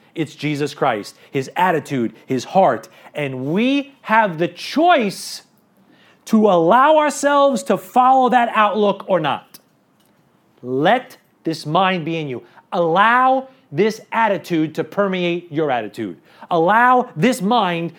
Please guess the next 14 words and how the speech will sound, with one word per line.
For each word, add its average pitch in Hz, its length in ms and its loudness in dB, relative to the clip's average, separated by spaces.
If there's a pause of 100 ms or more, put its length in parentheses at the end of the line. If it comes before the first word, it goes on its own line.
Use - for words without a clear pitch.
(100)
to 185 100 -2
be 175 80 -2
the 170 140 -2
mindset 180 580 -4 (140)
that 160 140 -6
you 185 160 2
adopt. 151 500 -2
Allow 226 520 2 (120)
this 285 280 0
heart 185 380 2 (220)
to 175 80 -4
be 180 100 -2
the 170 120 0
heart 214 360 0